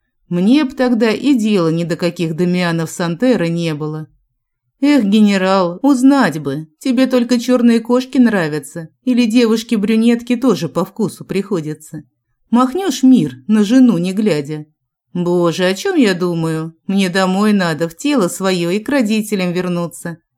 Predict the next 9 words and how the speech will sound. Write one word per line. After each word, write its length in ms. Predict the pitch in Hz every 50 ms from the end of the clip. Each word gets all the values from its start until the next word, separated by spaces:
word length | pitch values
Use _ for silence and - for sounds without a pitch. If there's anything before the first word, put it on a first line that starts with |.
| _ _ _ _ -
Леонова 600 | 202 185 170 175 190 208 220 226 220 196 180 190
Россию 500 | 190 190 202 196 - - 185 170 160 175
мне 160 | 190 208 214
не 140 | 220 214 214
перетащить, 880 | 214 226 220 214 214 220 214 220 214 214 - - 226 214 - - - _ -
я 220 | - 175 175 175 165
же 140 | 160 180
не 160 | 165 175 180 165
демон. 520 | 143 165 175 180 185 180 165 160 160